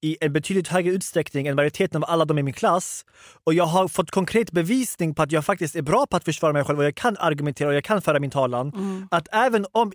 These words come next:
Speaker 1: ingen advokatbyrå vill ha mig, jag kommer hustla på egen hand, jag kommer frilansa om så behövs, jag kommer jobba gratis för att bygga upp mitt namn och min portfolio. Sen kommer jag starta en egen byrå, så jag var aldrig rädd. Det är vad jag sa till mig själv i tidig ålder, alltså det var hö-, hö-, grundskolan.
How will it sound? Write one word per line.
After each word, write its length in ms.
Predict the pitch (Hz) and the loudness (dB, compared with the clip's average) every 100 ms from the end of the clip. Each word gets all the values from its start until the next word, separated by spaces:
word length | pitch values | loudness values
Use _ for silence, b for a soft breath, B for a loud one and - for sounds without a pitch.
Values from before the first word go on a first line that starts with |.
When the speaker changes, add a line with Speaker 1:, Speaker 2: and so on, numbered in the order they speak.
| - | -4
Speaker 1:
ingen 260 | 226 214 | 0 2
advokatbyrå 640 | 190 165 170 190 190 175 165 | 0 -2 0 0 0 0 0
vill 140 | 156 | 0
ha 180 | 147 180 | 2 0
mig, 260 | 127 117 - B B B | 0 -4 -8 B B B
jag 200 | 180 165 | 0 0
kommer 200 | 190 170 - | 0 0 0
hustla 300 | 233 - 190 | -2 0 -2
på 120 | 208 | 0
egen 240 | 214 185 | 0 0
hand, 320 | 165 190 196 - B | 0 0 0 -4 B
jag 140 | B 156 | B -2
kommer 180 | 165 160 | -2 -2
frilansa 540 | - 208 214 185 180 | 0 0 2 0 0
om 80 | 170 | 0
så 120 | 185 | 0
behövs, 240 | 175 156 | 2 0
jag 100 | 160 | -2
kommer 160 | 156 160 | -2 0
jobba 180 | 160 160 | 2 2
gratis 380 | 160 196 170 - | 2 2 0 -4
för 60 | |
att 60 | 151 | -2
bygga 180 | 156 170 | 0 0
upp 80 | |
mitt 180 | 180 175 | 0 0
namn 160 | 180 165 | 0 0
och 60 | |
min 100 | 165 | 0
portfolio. 560 | - - 262 254 160 185 B B | -2 -4 -2 0 2 0 B B
Sen 180 | - 185 | -2 0
kommer 160 | 185 | 0
jag 80 | 202 | 0
starta 260 | - 185 180 | 2 2 2
en 80 | 196 | 0
egen 260 | 175 156 | 2 2
byrå, 340 | 160 160 135 113 | 0 0 0 -2
så 140 | 175 | 0
jag 60 | 165 | 0
var 100 | 170 | 2
aldrig 380 | 185 175 143 | 0 0 0
rädd. 140 | 147 - _ - - _ _ _ _ _ _ | 0 -4 _ -20 -20 _ _ _ _ _ _
Det 180 | 160 254 | 0 2
är 40 | |
vad 100 | 214 | 4
jag 120 | 214 190 | 2 2
sa 120 | 147 | -2
till 120 | 170 | 0
mig 120 | 160 | -2
själv 280 | 147 185 151 | 0 0 0
i 80 | 165 | -6
tidig 360 | - 180 202 | -4 -2 0
ålder, 260 | 262 120 127 | -2 -4 -6
alltså 240 | 131 170 | -4 -2
det 80 | 160 | 0
var 100 | 147 | 0
hö-, 200 | 131 - | -2 -4
hö-, 180 | 139 160 | -2 -2
grundskolan. 600 | 143 160 - 123 113 | 0 -2 -2 -8 -8